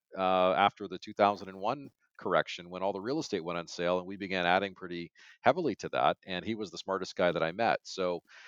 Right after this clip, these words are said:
from our perspective, we've always been long-term investors in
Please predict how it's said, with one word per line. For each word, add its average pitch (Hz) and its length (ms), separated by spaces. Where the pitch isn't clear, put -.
from 107 120
our 123 120
perspective, 104 520
we've 90 140
always 107 240
been 101 140
long-term 92 360
investors 87 680
in 85 340